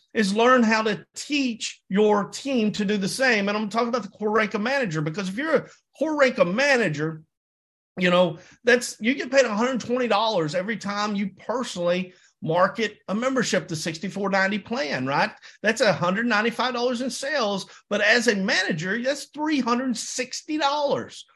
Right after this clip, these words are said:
Well, if you're in Performance Club, you add another two hundred dollars to that, that's five hundred sixty dollars. But here's what gets exciting, guys, is if you're a manager,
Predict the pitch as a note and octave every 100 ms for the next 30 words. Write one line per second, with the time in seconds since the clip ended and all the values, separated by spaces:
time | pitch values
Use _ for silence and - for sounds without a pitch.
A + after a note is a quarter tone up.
0 | _ _ F#3 A#3 A#3 - D#3+ C4 A#3+ G#3+
1 | F#3+ D#3+ D4+ G#4 A4 - - F#3 A#3 A#3
2 | A3+ B3+ C4 B3+ A#3 B3 - D4+ B3 B3+
3 | A#3 A3+ D#4+ D#4+ F#3+ F#3+ A3+ C4 - G3
4 | F#3+ F#3+ A#3 A3 - D#4 - - C#4+ F3+
5 | C3 A#2 G2+ - _ - _ - A3 C4+
6 | D4+ D#4+ A#3 A#3 G3 G3+ D#3 A#3 C#4 C4+
7 | D#3 C#3+ D3+ F3+ - - _ F#3 G3 F#3+
8 | G3+ G3+ B3 D4 G3+ F3 C4 G4 B3 D3+
9 | D3+ E3+